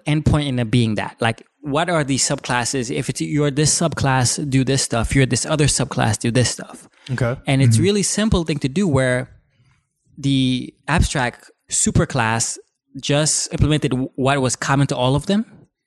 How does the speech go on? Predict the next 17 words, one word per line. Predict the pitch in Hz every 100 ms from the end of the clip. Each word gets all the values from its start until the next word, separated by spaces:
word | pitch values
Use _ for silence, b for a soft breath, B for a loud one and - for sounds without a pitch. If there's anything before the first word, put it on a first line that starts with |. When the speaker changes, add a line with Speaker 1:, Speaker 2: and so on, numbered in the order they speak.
| _ -
Speaker 1:
and | 135 139
then | 147
it | 147 143
merged, | 127 131 156 185 202 185 165 - - _ _ -
or | 139
it | 131 -
called | - 170 160 131 123 - -
a | 139 127 123
class | - - 143 156 160
that | -
was | 135 123 -
o-, | 147 _ _ -
only | 151 175 185 180 - _ b
implemented | 196 170 170 165 156
in | 165 135
the |
subclasses, | 117 - 160 - 110 107 - 147 -